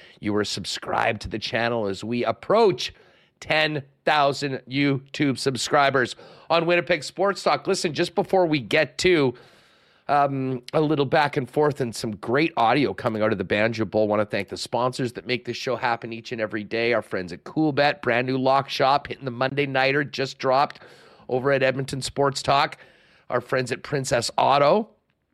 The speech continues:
Of course, we'll get into a Why Not question of the day for Not Auto Corp, Modern Man, Aquatech, Manitoba Battery and Canadian Club, Vita Health, Wallace and Wallace, F Apparel, Nick and Nicky D Q Group,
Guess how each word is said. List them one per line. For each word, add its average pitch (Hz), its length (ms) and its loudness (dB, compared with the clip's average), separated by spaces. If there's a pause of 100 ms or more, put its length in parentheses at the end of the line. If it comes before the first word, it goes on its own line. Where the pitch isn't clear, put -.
(200)
Of - 80 -16
course, 135 240 0
we'll 120 80 -4
get 127 160 -2
into 120 180 -4
a 104 80 -2
Why 123 160 0
Not 117 160 0
question 120 360 -2
of 107 40 -4
the 104 80 -4
day 113 200 0
for 117 120 -4
Not 110 260 0
Auto 135 280 4
Corp, 147 340 0
Modern 117 400 -2
Man, 135 380 0
Aquatech, 139 720 0 (760)
Manitoba 135 560 -2
Battery 135 440 2
and 120 100 -2
Canadian 127 460 -2
Club, 127 360 2
Vita 151 320 2
Health, 175 420 2
Wallace 151 380 2
and 110 140 -4
Wallace, 175 560 2 (500)
F 175 200 -2
Apparel, 180 640 2
Nick 156 240 -4
and 151 100 -2
Nicky 147 280 -2
D 131 220 -2
Q 156 280 0
Group, 233 380 2